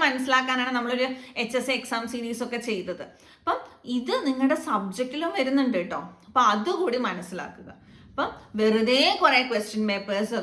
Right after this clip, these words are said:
കുറേ മോഡൽ എക്സാം അല്ലെങ്കിൽ മോക്ക് ടെസ്റ്റുകൾ ചെയ്യുന്നതിന് ഉപരി അത് സ്റ്റോപ്പ് ചെയ്യുക. പകരം എന്ത് ചെയ്യുക? ഈ പി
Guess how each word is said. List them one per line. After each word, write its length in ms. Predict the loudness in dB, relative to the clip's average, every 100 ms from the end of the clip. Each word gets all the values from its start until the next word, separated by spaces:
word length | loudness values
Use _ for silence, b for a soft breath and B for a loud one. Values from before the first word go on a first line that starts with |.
| -2
കുറേ 180 | 0 0 0
മോഡൽ 260 | 0 0 -4
എക്സാം 260 | -2 -4 -2
അല്ലെങ്കിൽ 220 | -4 -4 -2
മോക്ക് 220 | -2 -2
ടെസ്റ്റുകൾ 380 | -4 -4 -4 -4 -2 -4
ചെയ്യുന്നതിന് 560 | -4 -2 -2 0 -2 -4 -6 -6
ഉപരി 500 | -2 -2 -2 0 2 2 0
അത് 120 | -2 -4
സ്റ്റോപ്പ് 420 | 0 2 2 2
ചെയ്യുക. 240 | -4 -4 -8 -12 b b b b
പകരം 340 | 2 4 4 2
എന്ത് 180 | 2 0 -2
ചെയ്യുക? 420 | -2 -2 -4 -4
ഈ 40 | -2
പി 120 | -2